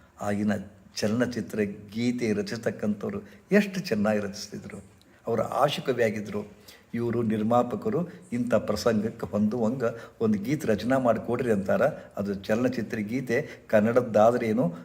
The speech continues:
ಹಿಂದಿಯೊಳಗೆ ಆದ್ರೇನು, ತುಳು ಆಗಲಿ, ಮಲಯಾಳ ಆಗಲಿ, ಅವ್ರು ಹೇಳ್ತಾರ, "ಹೀರೋ ಹೀರೋಯಿನ್ ಹಿಂಗಿರ್ತದ, ಕತೆ ಹಿಂಗದ,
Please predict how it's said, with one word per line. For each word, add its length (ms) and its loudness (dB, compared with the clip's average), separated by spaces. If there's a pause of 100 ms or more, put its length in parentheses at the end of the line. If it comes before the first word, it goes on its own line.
(240)
ಹಿಂದಿಯೊಳಗೆ 600 0
ಆದ್ರೇನು, 680 0 (500)
ತುಳು 320 0
ಆಗಲಿ, 380 2
ಮಲಯಾಳ 440 6
ಆಗಲಿ, 480 0 (160)
ಅವ್ರು 180 2
ಹೇಳ್ತಾರ, 500 0 (340)
"ಹೀರೋ 380 4
ಹೀರೋಯಿನ್ 540 2 (360)
ಹಿಂಗಿರ್ತದ, 600 4
ಕತೆ 300 0
ಹಿಂಗದ, 580 6